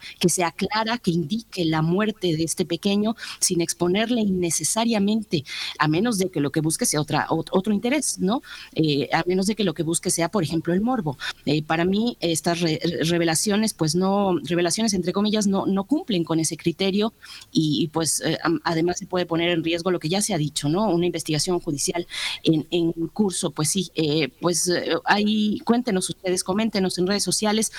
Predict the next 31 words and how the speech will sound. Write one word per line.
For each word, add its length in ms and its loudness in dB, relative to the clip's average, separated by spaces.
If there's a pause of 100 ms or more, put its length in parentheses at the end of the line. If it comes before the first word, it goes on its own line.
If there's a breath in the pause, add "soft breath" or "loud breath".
(300 loud breath)
Y 140 4
la 160 2
pregunta, 360 2
me 100 -2
parece, 260 0
al 80 0
fondo 260 0
también 320 2
es 140 0
la 100 2
que, 260 0
la 140 2
que 100 -4
indicas 340 -4
tú 100 -2
y 80 0
muchos 260 0
periodistas 480 0
han 100 2
indicado, 520 0
y 180 2
otras 260 0
personas, 420 0
no 120 2
solo 240 0
periodistas, 640 0 (380 loud breath)
¿a 160 2
quién 540 0
beneficia 640 0
esa 200 0
filtración? 640 0